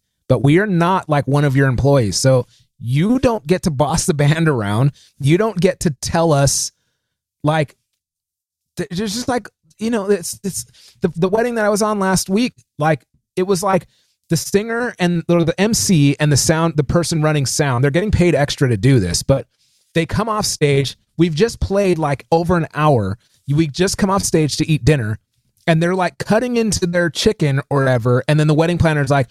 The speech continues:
"We need you guys to get back on stage." And then they, like, don't even get a bite. They have to, like, put their stuff down and go, like, turn the mic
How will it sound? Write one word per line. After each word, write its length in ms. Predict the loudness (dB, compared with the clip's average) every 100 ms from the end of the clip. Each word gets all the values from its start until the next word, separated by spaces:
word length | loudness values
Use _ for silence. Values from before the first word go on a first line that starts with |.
| -6
"We 100 | 0
need 180 | 2 2
you 60 | 2
guys 220 | 0 0
to 80 | 0
get 140 | 0
back 180 | 0 -2
on 140 | -2 -4
stage." 460 | -4 -4 -6 -12 _ _ _ _ _ _ _ -4
And 100 | -2
then 80 | 0
they, 120 | 0
like, 220 | 0 0 2
don't 180 | 0 -2
even 180 | -4
get 140 | -2 -2
a 40 |
bite. 440 | 0 0 2 0 -4 _ _ -4
They 80 |
have 220 | -2 0 -2
to, 80 | -2
like, 240 | -2 0
put 180 | -2 -2
their 80 | -4
stuff 300 | -4 -4 -2
down 240 | -2 0 0
and 180 | 2
go, 240 | 4 4 2
like, 320 | 0 -2 -2 _ _ _
turn 220 | -4 -2
the 60 | 0
mic 220 | 0 0